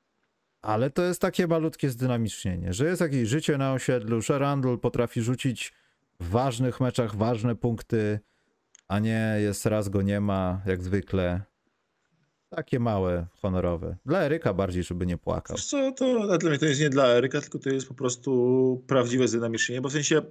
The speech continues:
Speaker 2: Nowy Jork, y, ja to już też, y, mówiłem, oni są lepsi niż ich bilans.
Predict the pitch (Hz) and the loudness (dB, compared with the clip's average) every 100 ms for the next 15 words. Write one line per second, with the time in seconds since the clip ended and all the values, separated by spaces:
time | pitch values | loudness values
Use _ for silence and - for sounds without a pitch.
0 | - _ 165 156 185 175 143 139 147 - | -18 _ -2 0 4 4 6 4 0 -4
1 | 143 - 123 120 120 120 120 120 - - | -12 -6 -2 0 0 0 0 -2 -6 -14
2 | - 127 135 135 139 - - 139 139 - | -2 0 0 0 2 0 0 -2 2 2
3 | - - 117 113 110 110 - 117 110 117 | 0 -4 -4 -2 0 -2 -6 -6 -2 2
4 | 120 123 123 123 120 113 120 117 117 113 | 4 4 0 -6 -4 -2 -2 0 -2 0
5 | 117 135 131 - 123 110 113 92 90 85 | 2 2 0 -4 -4 -2 -2 -2 -4 -4
6 | 78 | -6